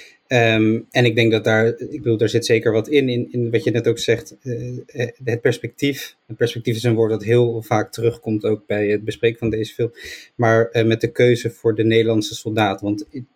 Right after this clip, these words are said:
ik denk dat dat heel duidelijk is, eh, gedaan in deze film. Ehm, en inderdaad ook wat je zegt, dat de wereld van de Oost, dat, dat crossmediale project daaromheen, zeg maar, dat dat iets meer,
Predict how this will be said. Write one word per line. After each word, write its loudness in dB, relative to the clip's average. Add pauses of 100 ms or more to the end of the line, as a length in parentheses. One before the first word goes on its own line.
(240)
ik 0
denk 4
dat 2
dat 0
heel 2
duidelijk 2
is, -4
eh, 0
gedaan 2
in 4
deze -2
film. -4
Ehm, 4
en 0
inderdaad 2
ook 0
wat 0
je -4
zegt, -2
dat -2
de -2
wereld 2
van 2
de 0
Oost, 2
dat, -4
dat -6
crossmediale 0
project 0
daaromheen, 2
zeg -2
maar, 0
dat 0
dat 0
iets -8
meer, 0